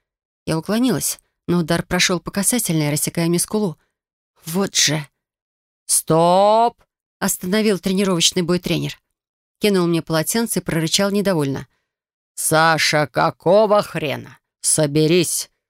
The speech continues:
У тебя бой через неделю, а ты на тренировке во втором раунде уже получила по морде!" Оскалилась, демонстрируя тренеру черную капу, и ударила перчатки друг о друга.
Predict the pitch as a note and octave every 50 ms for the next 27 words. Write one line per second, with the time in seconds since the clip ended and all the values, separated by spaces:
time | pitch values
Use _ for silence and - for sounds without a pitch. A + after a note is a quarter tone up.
0 | _ _ _ - D3 - E3+ D3 E3 E3 D#3 D3+ G3 G#3 F3+ - - F3 E3 D#3+
1 | D3 E3 E3 D3 D#3 D#3+ D3+ D#3 D#3 D#3 - - G3+ G#3 G#3 F#3+ - F#3+ F#3+ F#3+
2 | F3+ F3 G3 G3 - - - E3+ E3+ D3+ - F3 D#3+ E3+ E3 D#3+ F3 F#3+ G3 G3+
3 | F#3+ E3+ F3 G3+ G#3 E3 F#3 F3 - - E3 D#3+ C#3+ - - D#3 D3+ D3 - D3+
4 | D3 D3 D3+ D#3 D3 D#3+ D#3+ D3 - _ _ _ _ _ _ _ _ _ _ _
5 | _ _ _ _ _ _ _ - G3+ G#3 - - - C4+ A3 F3+ G3 G#3 G#3 F3
6 | F#3+ G3+ F#3 F3+ F3 - F3+ F3+ E3+ D#3+ E3 D#3+ - F3 F3+ E3 D#3+ D#3 D#3+ -
7 | - F3 D#3 D3 D#3+ D#3+ D#3 - - E3+ D3 - - - - - _ _ _ _
8 | _ _ _ _ _ _ _ _ - F#3+ F#3+ E3 D#3 F3+ F3 E3+ E3 D#3+ D#3 -
9 | D#3+ D3 - - D3+ D3 - - C#3+ D#3 D#3 - - D3+ C#3 D3 C#3+ - - D3